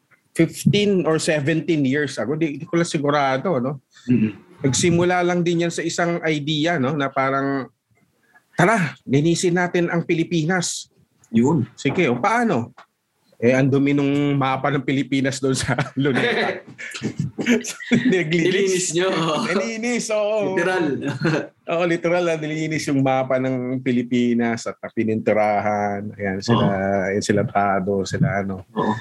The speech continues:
Speaker 1: So, ganun lang, no? Parang idea lang din, no? Tsaka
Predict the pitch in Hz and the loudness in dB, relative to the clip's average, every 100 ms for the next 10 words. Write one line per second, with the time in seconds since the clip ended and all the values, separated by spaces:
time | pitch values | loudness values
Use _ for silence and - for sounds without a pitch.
0 | 127 - - 156 160 160 147 202 247 156 | -4 -2 2 2 4 2 2 2 2 2
1 | 165 175 160 160 156 147 123 - - 107 | 2 0 0 -2 -2 -6 -8 -10 -16 -16
2 | - 156 165 151 156 160 156 151 151 117 | -10 -2 0 2 2 2 2 2 0 0
3 | 120 120 123 131 131 | -2 -4 -2 -2 -2